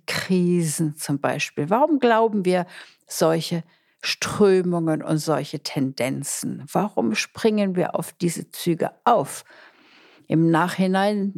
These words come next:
erkennen wir, die Geschichte lehrt uns, dass fast alles, zum Beispiel auch Kriege, auf Lügen beruhen. Und ohne die Lüge hätte es sie nie gegeben.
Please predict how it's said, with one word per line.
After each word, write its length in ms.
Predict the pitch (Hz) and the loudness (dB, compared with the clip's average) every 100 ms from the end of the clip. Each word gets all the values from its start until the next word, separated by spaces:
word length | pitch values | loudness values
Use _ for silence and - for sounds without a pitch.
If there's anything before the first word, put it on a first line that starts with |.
| - | -2
erkennen 600 | 190 - 214 220 220 208 | -4 2 2 2 0 0
wir, 320 | 226 226 220 - | 2 2 -2 -6
die 180 | 196 220 | -6 -2
Geschichte 460 | 220 - 233 - | -2 -2 -4 0
lehrt 400 | 226 220 240 247 | 2 4 2 2
uns, 220 | 196 180 - | -2 -2 -2
dass 200 | 170 - _ _ - | -4 -6 _ _ -8
fast 540 | - 269 269 - - _ | -4 0 0 -2 -6 _
alles, 540 | 135 320 277 165 - | 0 2 0 -2 -4
zum 140 | - 185 | -4 -2
Beispiel 260 | 190 - | -2 -2
auch 140 | - - | -4 -6
Kriege, 520 | - - 302 262 185 - - - - | -6 0 2 4 2 0 -12 -16 -2
auf 300 | 190 190 208 | 0 0 0
Lügen 800 | 190 180 208 214 202 185 165 | 0 2 2 2 2 0 0
beruhen. 640 | 165 170 - 175 180 170 156 | 0 -2 0 0 2 2 0
Und 240 | 175 175 - | -2 -2 0
ohne 320 | 214 208 180 | 0 0 -4
die 100 | 180 | -4
Lüge 340 | 175 175 175 | -2 -2 0
hätte 300 | 165 190 - | -2 -2 -6
es 140 | - - | -6 -4
sie 100 | 175 | -2
nie 160 | 170 | -4
gegeben. 540 | - 175 254 269 185 | -6 -6 0 0 0